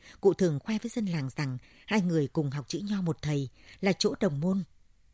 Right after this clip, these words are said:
Cụ Chánh thường tôn vinh sư cụ là lão sư huynh.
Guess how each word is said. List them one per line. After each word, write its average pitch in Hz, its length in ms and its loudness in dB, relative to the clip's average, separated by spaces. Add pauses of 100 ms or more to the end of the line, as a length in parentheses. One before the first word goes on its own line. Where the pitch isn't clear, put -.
(180)
Cụ 185 140 0
Chánh 165 360 -4
thường 127 260 -4
tôn 185 200 -4
vinh 170 200 -6
sư - 160 -4
cụ - 280 -6 (320)
là 147 280 -4
lão 139 280 -6
sư 208 180 -4
huynh. 165 220 0